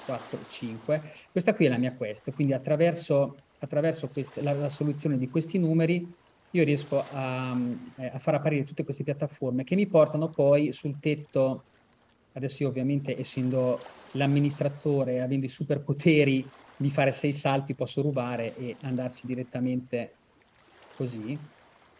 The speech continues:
Ecco. Però finita la quest arrivate su, su questo, su questo tetto, e dove, ecco, ci saranno altre,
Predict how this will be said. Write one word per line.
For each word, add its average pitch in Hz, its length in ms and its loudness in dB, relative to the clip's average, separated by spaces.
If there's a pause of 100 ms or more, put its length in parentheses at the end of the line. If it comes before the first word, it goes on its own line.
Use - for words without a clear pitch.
(300)
Ecco. - 340 -8 (520)
Però 170 140 8
finita 170 240 4
la 190 100 2
quest 160 320 2
arrivate 131 540 -2
su, 120 560 -6
su - 200 -10
questo, 117 600 -2
su - 160 -8
questo 151 280 0
tetto, 180 680 2 (540)
e 123 760 -4
dove, 139 300 2
ecco, 139 160 -4
ci - 140 -14
saranno 131 400 -2
altre, 113 1120 -4